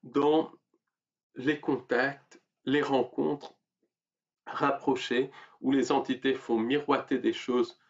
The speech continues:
aux gens, ou alors où les entités, comme ça a été le cas avec Bernadette Soubirous, se moquent de l'abducté, se moquent du contacté, se moquent du channel,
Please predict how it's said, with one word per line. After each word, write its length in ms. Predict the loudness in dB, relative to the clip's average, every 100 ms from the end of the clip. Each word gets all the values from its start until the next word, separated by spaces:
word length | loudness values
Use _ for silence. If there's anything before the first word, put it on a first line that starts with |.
| _ _ _
aux 160 | 0 0
gens, 440 | 2 2 2 -2 _ _ _ _ _ _ 0
ou 140 | 4
alors 340 | 4 4 4
où 80 | 2
les 220 | 2 2
entités, 540 | 0 -2 -8 -2 -2 2
comme 200 | 0 0
ça 160 | 0
a 40 | -2
été 160 | 0
le 80 | -2
cas 180 | 0 -2
avec 240 | 0 0
Bernadette 480 | 2 0 0 -2 -4
Soubirous, 560 | -4 -6 -2 -2 -2 -6 _ _ _ -20
se 280 | -14 -2 0
moquent 440 | 2 4 2 2
de 60 | 0
l'abducté, 680 | 2 -2 -10 -6 0 0
se 220 | 0 -2
moquent 380 | 0 2 0 -2
du 120 | -8
contacté, 760 | -4 -4 -2 -4 -4 -2 -2 -2 _ _ _ _ _ _ _ -2
se 60 | 2
moquent 340 | 4 2 0
du 120 | -6
channel, 640 | -4 0 2 2 0 -2